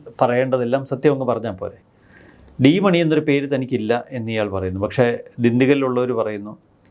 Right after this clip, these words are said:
ഡി മണിയുടെ ഒറിജിനൽ പേര് അന്ന് ഓട്ടോ ഓടിച്ചുകൊണ്ടിരുന്നപ്പോൾ ഓട്ടോ മണിയായിരുന്നു. പിന്നീട്, ഏഹ്, പോപ്കോൺ വിറ്റ്, ഏഹ്,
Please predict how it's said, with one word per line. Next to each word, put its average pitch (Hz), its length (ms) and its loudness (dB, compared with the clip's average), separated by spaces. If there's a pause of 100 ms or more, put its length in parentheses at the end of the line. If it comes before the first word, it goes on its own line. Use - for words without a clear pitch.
(140)
ഡി 117 100 6
മണിയുടെ 120 340 2
ഒറിജിനൽ 120 360 0
പേര് 113 440 2
അന്ന് 113 140 -4
ഓട്ടോ 113 260 2
ഓടിച്ചുകൊണ്ടിരുന്നപ്പോൾ 110 680 -2
ഓട്ടോ 110 200 2
മണിയായിരുന്നു. 98 560 -6 (720)
പിന്നീട്, 127 380 4 (760)
ഏഹ്, 95 240 4 (120)
പോപ്കോൺ 127 420 2
വിറ്റ്, 135 300 -6 (340)
ഏഹ്, 117 140 2